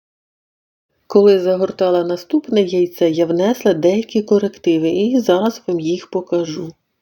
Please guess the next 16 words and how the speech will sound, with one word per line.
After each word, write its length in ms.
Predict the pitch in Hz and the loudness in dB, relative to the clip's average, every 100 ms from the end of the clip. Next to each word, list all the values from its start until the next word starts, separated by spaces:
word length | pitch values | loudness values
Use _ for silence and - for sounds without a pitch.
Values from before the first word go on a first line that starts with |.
| _ _ _ _ _ _ _ _ _ _ | _ _ _ _ _ _ _ _ _ _
Спочатку 580 | - - 214 214 196 185 | -20 0 0 0 -2 -2
так 220 | - 220 | -2 -4
само 500 | - 196 175 170 165 | -2 0 0 0 -2
намочила 800 | 170 180 185 180 - 160 175 190 | -2 -2 -2 -4 -4 -2 -2 -2
це 180 | 202 220 | 0 0
біле 500 | 208 214 214 214 208 | 0 0 2 0 -4
сире 500 | - - 214 208 208 | -14 -6 -4 -2 -2
яйце, 640 | 202 208 208 208 196 202 202 | 0 -2 -2 -4 -4 -4 -4
потім 420 | 202 196 - 180 | -4 -2 -2 -4
так 200 | 175 180 | -4 -6
само 480 | - 180 175 165 160 | -4 -2 0 0 0
воно 280 | 160 160 160 | -2 -2 -2
побувало 720 | 165 165 170 170 165 151 160 | -2 -2 -2 -2 0 2 0
в 100 | 170 | 0
мисці 440 | 180 175 165 - | 0 0 0 2
із 460 | 151 156 156 151 | 4 4 -6 -8